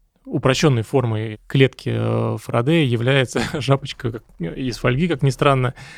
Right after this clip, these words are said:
Она является часто продуктом, э, радиофобии или радиотревожности, как ещё называют это нервно-соматическое и психическое расстройство,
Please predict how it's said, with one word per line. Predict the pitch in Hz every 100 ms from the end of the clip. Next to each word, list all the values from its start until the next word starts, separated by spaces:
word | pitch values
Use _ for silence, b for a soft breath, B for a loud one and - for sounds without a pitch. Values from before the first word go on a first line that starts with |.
| B B -
Она | 131
является | 131 127 123 -
часто | - 131 - 123
продуктом, | 107 127 127 123 - 117 113
э, | 117 113 113 120
радиофобии | 131 120 117 104 190 165 151 127 B B B B B
или | 113 107
радиотревожности, | 107 107 107 120 113 110 120 123 175 160 143 - 127 120 117
как | 123
ещё | -
называют | 117 117 113 120 113 -
это | 110 113 110 110 110 107
нервно-соматическое | 117 110 107 - 120 123 120 - - 113 113 113
и | 117 120 120 117 123 117
психическое | - - 123 - - 117
расстройство, | 120 117 - 196 190 160